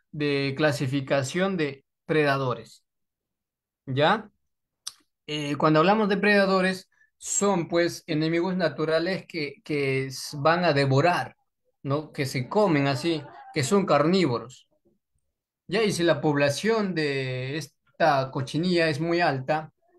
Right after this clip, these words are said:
no es conveniente aplicar una insecticida como lo que es el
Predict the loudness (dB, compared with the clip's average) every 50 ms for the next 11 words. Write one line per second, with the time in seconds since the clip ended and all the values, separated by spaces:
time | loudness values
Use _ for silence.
0 | _ -4 -2 -2 0 -2 -2 -2 -2 0 0 2 2 2 2 0 0 0 2 2
1 | 0 0 -2 -6 -4 0 0 0 0 0 -2 -2 -4 -4 -6 -8 -12 -8 -8 -8
2 | -6 -4 0 2 2 2 2 2 2 2 2 2 2 0 0 -2 -4 -4 -4 -4
3 | -4 -4 -6 -10